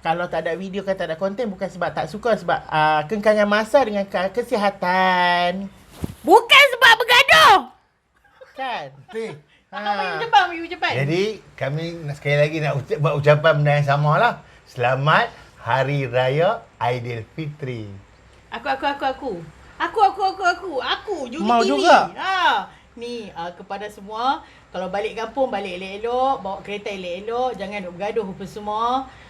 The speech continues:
Speaker 2: Ah, apa nama, servis kereta apa semua bagi betul.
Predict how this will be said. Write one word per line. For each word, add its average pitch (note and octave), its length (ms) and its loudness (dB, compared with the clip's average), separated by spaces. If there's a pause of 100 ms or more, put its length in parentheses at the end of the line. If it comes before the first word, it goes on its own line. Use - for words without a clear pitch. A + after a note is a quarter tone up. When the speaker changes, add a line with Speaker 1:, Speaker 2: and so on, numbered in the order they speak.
(120)
Speaker 2:
Ah, F3+ 600 -6
apa A#3 180 -8
nama, C4+ 320 0
servis E4 480 0
kereta C#4+ 480 4
apa C4+ 140 -2
semua C4 240 -2
bagi A#3+ 240 -6
betul. E4 580 -2